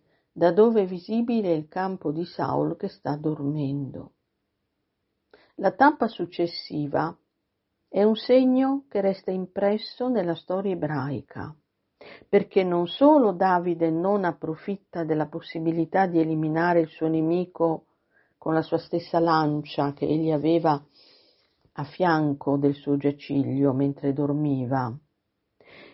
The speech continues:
ma lo rende testimone della sua scelta,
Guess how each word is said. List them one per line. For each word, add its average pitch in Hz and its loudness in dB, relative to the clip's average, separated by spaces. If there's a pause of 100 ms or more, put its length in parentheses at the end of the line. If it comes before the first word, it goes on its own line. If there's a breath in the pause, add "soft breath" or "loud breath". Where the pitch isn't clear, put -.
(140 loud breath)
ma 185 4 (140)
lo 175 -2
rende 214 2
testimone 254 2
della 254 2
sua 277 0
scelta, 156 -2